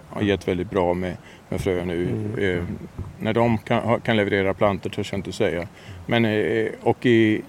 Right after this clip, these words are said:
Speaker 1: i norr tror jag det finns någon, eh, tallplantage där man redan, eh, har plantor från, från tredje omgångens plantager.
Speaker 2: Mm, mm.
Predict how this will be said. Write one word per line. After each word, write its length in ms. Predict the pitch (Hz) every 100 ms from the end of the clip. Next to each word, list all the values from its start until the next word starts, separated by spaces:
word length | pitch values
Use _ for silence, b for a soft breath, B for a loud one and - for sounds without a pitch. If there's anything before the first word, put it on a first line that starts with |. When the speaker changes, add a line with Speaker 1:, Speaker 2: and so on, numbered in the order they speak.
| -
Speaker 1:
i 80 | 123
norr 320 | 120 123 139
tror 200 | - 127
jag 40 |
det 40 | 113
finns 240 | - 117 139
någon, 380 | 139 139 135
eh, 300 | 127 120 117
tallplantage 1040 | 110 - 117 104 - 95 - 127 113 - - B B B B - -
där 120 | 117
man 160 | 110 104
redan, 420 | 104 95 98 92 -
eh, 120 | 95
har 160 | 101 92
plantor 400 | 110 98 82 90
från, 280 | 92 87
från 220 | - 92 87
tredje 300 | 101 87 87
omgångens 420 | 90 - 60 -
plantager. 440 | - 120 - 113
Speaker 2:
Mm, 80 | 147
mm. 120 | 120